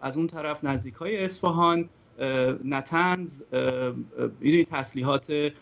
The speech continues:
موشکی که در تهران انجام شد و همه اینها نشون دهنده اینه که،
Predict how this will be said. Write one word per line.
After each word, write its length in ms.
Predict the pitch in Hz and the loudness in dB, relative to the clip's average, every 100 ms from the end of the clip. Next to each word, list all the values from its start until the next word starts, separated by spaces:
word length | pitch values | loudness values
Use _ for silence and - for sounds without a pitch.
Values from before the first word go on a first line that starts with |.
| - - 131 | -20 -14 -2
موشکی 580 | 143 143 - 135 160 | 2 2 2 0 0
که 80 | 170 | -4
در 160 | 160 131 | -2 -2
تهران 440 | 127 123 135 190 175 | 0 0 -2 -8 -8
انجام 400 | 180 175 175 170 | -6 -4 0 0
شد 220 | 165 185 175 | 2 0 0
و 80 | 151 | 0
همه 240 | 170 180 | 2 4
اینها 280 | 269 226 233 | 4 4 2
نشون 280 | 226 - 175 | -2 -2 0
دهنده 320 | 165 156 175 | 0 -2 -4
اینه 200 | 202 196 | -4 -2
که، 320 | 202 196 196 | 0 0 -2